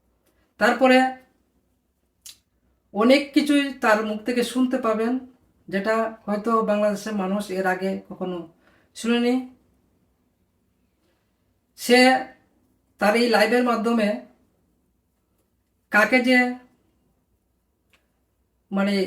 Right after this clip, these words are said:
এ, কি বলবো, ফ্যাসিলিটি, অর্থাৎ কাকে যে সমর্থন দিচ্ছে, এ,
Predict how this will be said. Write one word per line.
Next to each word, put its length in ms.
এ, 280
কি 120
বলবো, 500
ফ্যাসিলিটি, 580
অর্থাৎ 420
কাকে 320
যে 340
সমর্থন 480
দিচ্ছে, 360
এ, 800